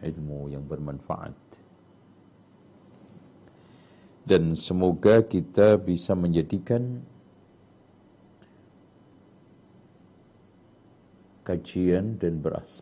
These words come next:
bersama isinya ini satu keyakinan yang mantap. Karena pada akhirnya,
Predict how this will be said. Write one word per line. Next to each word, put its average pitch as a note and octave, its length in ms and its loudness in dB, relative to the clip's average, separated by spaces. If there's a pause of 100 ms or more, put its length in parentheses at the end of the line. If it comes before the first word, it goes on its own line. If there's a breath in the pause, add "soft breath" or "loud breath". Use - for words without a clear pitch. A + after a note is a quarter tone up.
bersama D#2+ 560 -8
isinya D2+ 480 -8
ini D#2 480 -6 (960)
satu - 320 -14
keyakinan D#2+ 720 -6
yang D2 160 -8
mantap. D2 480 -12 (3250 loud breath)
Karena D3+ 320 2
pada A2 320 0
akhirnya, F2 640 -4